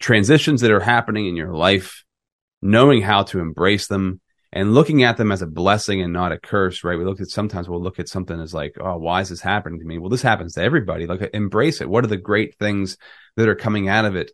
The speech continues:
And, uh, embracing that change. That's really good. So I wanna ask anybody who's watching or listening right now, the question I asked Julie at the beginning, how can you harness challenges in your life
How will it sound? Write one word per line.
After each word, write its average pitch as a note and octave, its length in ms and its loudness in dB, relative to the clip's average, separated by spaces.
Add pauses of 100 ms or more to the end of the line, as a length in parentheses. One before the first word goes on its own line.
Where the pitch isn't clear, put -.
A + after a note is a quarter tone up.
And, F2 320 -6 (680)
uh, - 220 -6
embracing A2 460 2
that G2 140 -2
change. F#2 360 -2
That's G#2+ 180 -6
really D3 220 8
good. G2+ 340 2
So C3 320 6 (240)
I - 80 4
wanna E3 160 6
ask C#3 280 2
anybody B2+ 480 0
who's G#2 360 -6 (300)
watching C#3+ 420 4
or G#2+ 100 2
listening C3+ 460 4
right A#2 240 4
now, G2+ 380 0 (680)
the B2 120 2
question E3 360 4
I C3+ 120 6
asked B2+ 300 2
Julie C#3+ 260 6
at C3 100 0
the A2 40 -14
beginning, A2 480 0
how D3 360 0
can E3+ 220 -8
you B2+ 140 -2
harness C3+ 540 0
challenges D3+ 600 0
in B2 100 0
your G#2+ 120 -2
life G2+ 300 -2